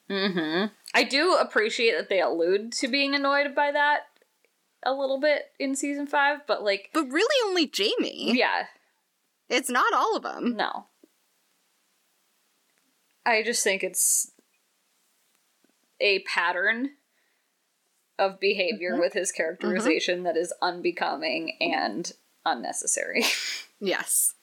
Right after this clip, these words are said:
Speaker 2: He's a misogynist pig,
Speaker 1: Correct.
Speaker 2: and he sucks.
Speaker 1: Sucks. Okay.
Speaker 2: I don't know.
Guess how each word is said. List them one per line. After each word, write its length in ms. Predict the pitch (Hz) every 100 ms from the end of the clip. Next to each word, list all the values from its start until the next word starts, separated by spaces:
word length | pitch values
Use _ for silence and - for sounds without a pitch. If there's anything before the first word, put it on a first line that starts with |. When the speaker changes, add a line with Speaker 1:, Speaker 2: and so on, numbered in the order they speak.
| _ _ _ _ _ _ _ _ -
Speaker 2:
He's 460 | 196 185 - - - -
a 60 | 190
misogynist 960 | 175 175 160 - 92 131 - - - -
pig, 80 | 175 - 208
Speaker 1:
Correct. 200 | 208 - -
Speaker 2:
and 240 | 156 147
he 440 | 180 160 151 123 -
sucks. 640 | - - - - - - - _ _ _ _ -
Speaker 1:
Sucks. 1040 | - - - - - - - - - - _ _ _ _ _ - - _ _ _ _ -
Okay. 280 | 185 - - _ - - - - - - - - - - - _ _ _ -
Speaker 2:
I 80 | 262
don't 120 | 381 403
know. 300 | 381 349